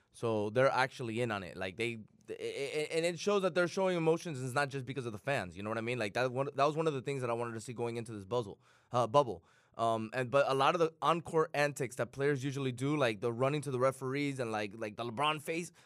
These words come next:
a lot of that stuff is gone. So it just shows that that's all for show.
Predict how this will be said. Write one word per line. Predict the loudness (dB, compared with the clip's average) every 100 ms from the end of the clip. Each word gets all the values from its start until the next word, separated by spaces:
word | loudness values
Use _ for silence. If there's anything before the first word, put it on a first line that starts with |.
| _ 0
a |
lot | 2 4
of |
that | 4 2
stuff | -2 -4
is | -4
gone. | 2 2 2 -2
So | -4
it | -2
just | -4 0
shows | 4 6 4
that | 2 0 0
that's | 0 0
all | -2 -4
for | -6
show. | -6 -4 -6